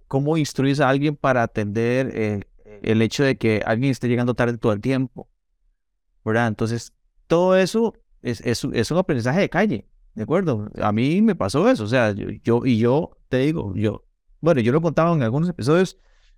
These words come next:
vaya, la cantidad de errores que yo he cometido para poder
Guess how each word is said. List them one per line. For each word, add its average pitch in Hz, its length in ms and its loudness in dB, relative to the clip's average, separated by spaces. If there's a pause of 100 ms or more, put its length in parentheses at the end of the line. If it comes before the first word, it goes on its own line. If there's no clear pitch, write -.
(320)
vaya, 127 260 2
la 107 120 0
cantidad 127 460 2
de 190 140 2
errores 185 400 -2
que 117 100 -4
yo 120 100 -2
he 135 40 -4
cometido 170 420 0
para 110 280 0
poder 110 420 -2